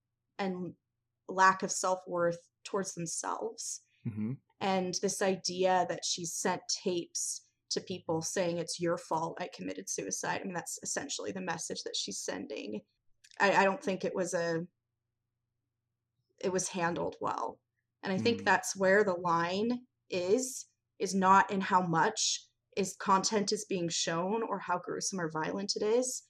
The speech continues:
Speaker 1: but with how it's handled. Um, my
Speaker 2: Sure.
Speaker 1: little brother, when that show had come out,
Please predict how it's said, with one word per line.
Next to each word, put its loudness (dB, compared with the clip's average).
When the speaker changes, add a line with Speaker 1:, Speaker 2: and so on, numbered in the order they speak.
Speaker 1:
but 0
with 0
how 2
it's -6
handled. -8
Um, 0
my 4
Speaker 2:
Sure. -2
Speaker 1:
little 8
brother, 0
when 0
that 4
show 4
had -2
come -2
out, -2